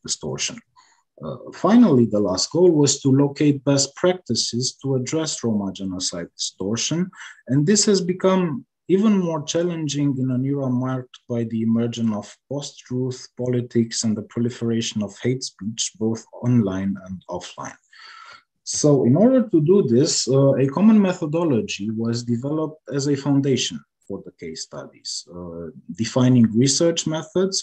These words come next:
from bibliographical to archival research, to anal-, analysis of key documents and discourse analysis, uh, semi-structured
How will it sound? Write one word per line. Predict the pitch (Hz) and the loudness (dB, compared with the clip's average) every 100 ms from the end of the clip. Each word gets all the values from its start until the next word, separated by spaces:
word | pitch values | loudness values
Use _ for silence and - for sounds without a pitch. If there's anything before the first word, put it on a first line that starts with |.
| - | -6
from | 107 101 | -4 -2
bibliographical | 98 95 95 95 117 120 147 - 147 147 139 - | -4 -4 -8 -4 -6 -4 -8 -2 2 2 2 -4
to | 90 | -10
archival | 90 - 90 82 85 | -10 -10 -14 -12 -4
research, | 117 120 - 120 123 123 - - - _ _ _ - | 0 2 4 4 4 0 -6 -14 -20 _ _ _ -2
to | 113 | 2
anal-, | 139 139 135 135 - _ - | 4 4 2 0 -6 _ -4
analysis | 117 147 170 165 151 151 123 | 0 2 2 0 0 -2 -2
of | 117 | -6
key | - 90 | -12 -8
documents | 135 127 - 120 120 117 117 95 | -4 -4 2 4 6 4 2 0
and | 92 117 | -4 -2
discourse | 123 - 143 139 - | -4 -2 -4 -2 -2
analysis, | 131 127 117 113 - 117 110 - - - 98 | -2 0 -2 -2 -6 -6 -6 -6 -10 -10 -8
uh, | 95 - _ | -8 -10 _
semi-structured | - - 143 147 139 135 - 143 139 - 127 | -8 0 4 6 4 2 0 -2 -2 -2 0